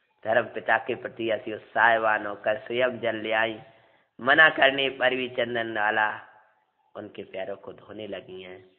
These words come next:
धोते धोते उनके बाल,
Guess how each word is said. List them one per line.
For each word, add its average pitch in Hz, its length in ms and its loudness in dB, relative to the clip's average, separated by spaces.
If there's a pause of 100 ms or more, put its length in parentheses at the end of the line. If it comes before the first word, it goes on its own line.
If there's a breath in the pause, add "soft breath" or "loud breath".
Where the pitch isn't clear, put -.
(600)
धोते 151 380 6
धोते 151 760 4 (120)
उनके 123 320 -4
बाल, 110 440 4